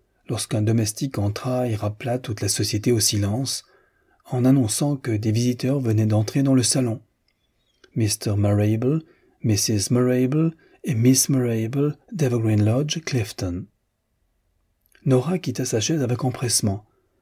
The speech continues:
comme si les nouveaux venus lui apportaient une espèce de soulagement moral.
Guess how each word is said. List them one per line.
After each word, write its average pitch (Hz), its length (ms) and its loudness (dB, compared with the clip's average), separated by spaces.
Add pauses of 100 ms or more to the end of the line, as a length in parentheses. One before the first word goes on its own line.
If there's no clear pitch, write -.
(200)
comme 98 200 0
si 107 140 -2
les 107 80 4
nouveaux 104 240 4
venus 110 220 4
lui 117 80 4
apportaient 104 380 -2
une 117 80 2
espèce 127 280 0
de 110 120 0
soulagement 113 600 0
moral. 92 480 -4